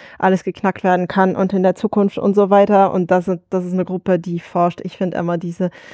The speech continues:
leicht trockenen Infrastrukturthemen, wo man eine starke Infrastruktur für die Zukunft einfach aufbaut, find ich persönlich sehr spannend, weil da, man da auch ein bisschen nachhaltiger arbeitet. Es hat immer was mit Nachhaltigkeit zu tun bei uns,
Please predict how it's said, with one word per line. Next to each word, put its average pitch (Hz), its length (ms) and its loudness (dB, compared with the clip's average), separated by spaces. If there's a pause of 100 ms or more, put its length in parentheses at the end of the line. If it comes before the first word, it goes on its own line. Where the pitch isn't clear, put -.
(220)
leicht 262 360 2
trockenen 220 720 2
Infrastrukturthemen, 180 1500 -4
wo 190 80 -4
man 180 420 -6
eine 185 220 -6
starke 185 680 -2 (640)
Infrastruktur 214 640 0
für 202 160 -2
die 190 140 -4
Zukunft - 480 -4
einfach 165 400 -8
aufbaut, 170 480 -2
find 170 260 -6
ich 180 140 -6
persönlich 175 500 -2
sehr 170 160 0
spannend, 175 600 -4
weil 175 160 0
da, 175 180 0 (220)
man 196 240 4
da 190 140 4
auch 185 180 0
ein 190 80 2
bisschen 196 260 -2
nachhaltiger 185 580 0
arbeitet. 170 540 0
Es - 220 -16
hat 180 160 -4
immer 170 260 -4
was 170 160 -8
mit 170 140 -10
Nachhaltigkeit 170 560 -8
zu 170 80 -8
tun 175 200 -4
bei 175 140 0
uns, 190 240 -2